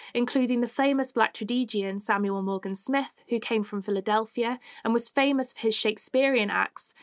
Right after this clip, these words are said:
who died in retirement and poverty in Sheffield. There are also a host of circus performers and proprietors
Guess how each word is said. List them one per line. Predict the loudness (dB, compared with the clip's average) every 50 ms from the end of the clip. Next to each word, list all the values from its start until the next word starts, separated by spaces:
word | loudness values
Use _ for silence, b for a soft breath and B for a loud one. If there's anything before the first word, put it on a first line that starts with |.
| b b
who | -2 0
died | 4 8 8 10 8 8 6
in | 2 2
retirement | 0 0 -2 2 2 4 4 4 2 0 -2 -2 -2
and | -4 -4
poverty | -2 0 0 0 0 -4 -4 -4 -4
in | -4 -4
Sheffield. | -4 -4 -4 -4 -4 -6 -10 -10 -8 -8 -12 -12 -14 -16 _ _ _ _ _ _ _ _ _ _ _ _ _ _ _ _ _
There | 4 6 6
are | 6
also | 8 6 6 6 6 4 2
a | 2
host | 2 2 4 4 4 4 2 2
of | -2 -4
circus | -2 0 0 0 0 0 -2 -2 -4
performers | -4 -8 -4 0 0 2 2 2 0 0 -2
and | -2 -4
proprietors | -4 -4 2 6 6 8 8 6 2 0 -2 -2 -2 -2 -6